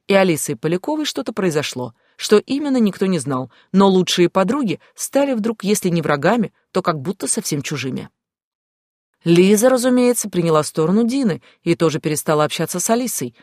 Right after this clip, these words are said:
которая в одночасье из звезды превратилась в изгоя.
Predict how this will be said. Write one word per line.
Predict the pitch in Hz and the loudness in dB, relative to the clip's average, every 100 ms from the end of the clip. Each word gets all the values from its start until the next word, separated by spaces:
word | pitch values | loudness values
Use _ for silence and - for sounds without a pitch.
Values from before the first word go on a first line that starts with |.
| _ - | _ -4
которая | 190 - 175 160 156 | -2 2 2 4 2
в | |
одночасье | 156 147 147 - 226 220 175 - - | 0 -4 -6 -6 -6 -6 -6 -10 -6
из | 156 | -6
звезды | 120 127 127 117 190 233 - _ | -4 -8 -8 -4 -4 -6 -16 _
превратилась | - - 247 214 170 160 - | -4 0 2 2 0 0 -2
в | 151 | -4
изгоя. | 123 139 135 | -6 -8 -10